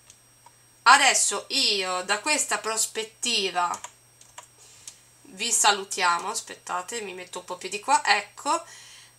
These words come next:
Allora, io vi saluto da Minecraft e anche dal mio drago, che se volete chiamare in un mo-, un, un, in un altro modo, mm, tut-, a voi la decisione. Infatti il mio amico si trova adesso laggiù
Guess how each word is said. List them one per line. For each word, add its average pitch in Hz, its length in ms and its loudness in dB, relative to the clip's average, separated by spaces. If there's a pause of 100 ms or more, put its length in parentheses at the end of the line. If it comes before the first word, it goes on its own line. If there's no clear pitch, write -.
Allora, 208 460 8
io 285 280 4
vi 220 120 4
saluto 233 720 4
da 202 180 4
Minecraft 208 920 2
e 196 120 -2
anche 190 280 2
dal 190 160 -2
mio 185 120 -6
drago, 180 680 -2
che 175 640 -8
se - 220 -2
volete 185 300 -6
chiamare 185 280 -4
in 190 80 -6
un 196 120 -6
mo-, 196 160 -8
un, 196 520 -8
un, 196 300 -8 (100)
in 196 140 -6
un 196 100 -2
altro 202 280 -2
modo, 175 640 0
mm, 190 140 -16 (220)
tut-, 196 460 -8 (560)
a 180 240 0
voi 214 200 4
la 185 100 4
decisione. 226 680 2
Infatti 202 460 -4
il 185 40 -10
mio 185 80 -6
amico 190 260 -4
si 175 140 -8
trova 185 240 -4
adesso 185 380 0
laggiù 180 560 -6